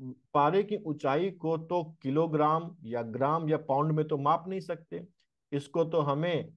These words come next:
सेंटीमीटर या इंच वगैरह में ही मापना होगा,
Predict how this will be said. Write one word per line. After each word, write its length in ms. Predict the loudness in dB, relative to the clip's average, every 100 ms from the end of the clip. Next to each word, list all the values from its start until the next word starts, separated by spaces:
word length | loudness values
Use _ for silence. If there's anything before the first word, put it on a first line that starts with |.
| _
सेंटीमीटर 1000 | -4 -2 -2 -2 -2 -2 -2 2 2 2 -4 _ _
या 200 | 0 0 0
इंच 220 | -4 -2 0
वगैरह 420 | 2 4 4 4
में 100 | 2
ही 140 | 0 0
मापना 380 | 0 -2 -4 -2
होगा, 380 | -2 -2 -4